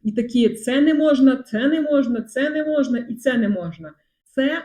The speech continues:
вже в минулому. Так ти слоніка не продаш. Мультиканальність продажів. Про це кричать з кожної праски, е,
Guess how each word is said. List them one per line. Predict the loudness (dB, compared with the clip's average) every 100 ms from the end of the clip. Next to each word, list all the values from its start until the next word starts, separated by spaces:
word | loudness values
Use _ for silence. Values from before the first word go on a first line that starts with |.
| -8
вже | -6 -4 -2
в | 2
минулому. | 4 4 2 2 -2 -6 -10 _ -8
Так | -8 -6
ти | -12
слоніка | -16 _ -10 -2 -2 -2 -6
не | -12
продаш. | -12 -12 -10 -8 -10 -16 _ _ _ _ -4
Мультиканальність | -2 -2 -6 -4 -2 0 0 -2
продажів. | -6 -4 -4 -10 -14 _ _ -10
Про | -6
це | -4 -2 -2
кричать | -2 -6 -4 -6 -6
з |
кожної | -4 -2 0 -2 -6
праски, | -10 -14 -10 -10 -12 -16 -10
е, | -8